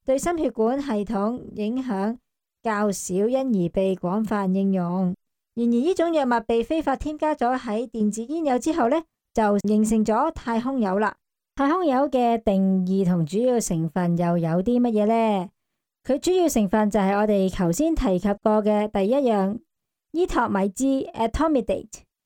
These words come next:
佢嘅作用主要係強效鎮靜，導致人意識模糊、短暫失憶。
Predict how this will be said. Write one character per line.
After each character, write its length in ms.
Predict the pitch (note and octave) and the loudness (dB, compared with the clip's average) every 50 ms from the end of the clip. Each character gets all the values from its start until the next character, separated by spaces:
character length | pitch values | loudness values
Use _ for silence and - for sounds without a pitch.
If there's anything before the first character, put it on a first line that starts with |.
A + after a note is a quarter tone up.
| _ _ | _ _
佢 120 | - C#4 D#4 | -4 -2 0
嘅 120 | E4 F4+ | 0 0
作 160 | - E4 D#4+ | 2 2 2
用 260 | D4+ C#4+ C#4 C4+ C4+ | 4 2 2 2 0
主 120 | B3+ - C4+ | -2 -2 -2
要 340 | D#4 D#4+ D4+ C4+ C4 B3+ A#3 | 0 2 2 2 2 2 0
係 340 | B3+ B3 A3 A3 A3 G#3 | 0 0 0 0 0 -2
強 340 | - - - F#3+ F3 F3 F3 | -2 -2 -2 0 0 0 0
效 300 | E3+ F3+ F#3+ G3 G3 G3+ | 0 0 0 2 0 0
鎮 460 | G3 - - A3+ G#3+ G#3+ G#3+ G#3+ G#3 | -2 0 0 0 2 2 2 2 0
靜， 500 | - - F#3 F3 F#3 G#3+ A3+ G#3 F3+ F3 | 0 -2 -2 0 2 2 2 2 0 0
導 180 | F3 - A#3+ B3 | 0 0 0 0
致 180 | B3 - C#4 C#4 | 0 0 0 0
人 280 | B3+ A3 G3+ G3 G#3+ | 2 2 2 0 0
意 140 | A#3 C4+ D4 | 0 0 0
識 160 | C#4+ G4 F#4 D#4 D#4+ | 0 0 -2 -2 -4
模 200 | D4 G#3+ G3 F#3 | -2 0 2 2
糊、 520 | F3+ E3+ E3 D#3+ E3 E3+ E3+ F3 F3 - _ _ _ _ _ _ _ _ _ _ | 2 0 0 -2 -2 -2 0 0 0 -2 _ _ _ _ _ _ _ _ _ _
短 100 | - G3+ G3+ A3 B3+ C#4+ D#4 | 0 2 2 2 2 0 0
暫 400 | C#4+ - B3 A3 G#3+ G#3 G#3 G#3 | 0 0 0 0 2 0 0 -2
失 140 | - - D#4 D4+ | 0 -2 -2 0
憶。 240 | D4+ D#4+ D#4+ D#4+ | 0 -2 -2 -4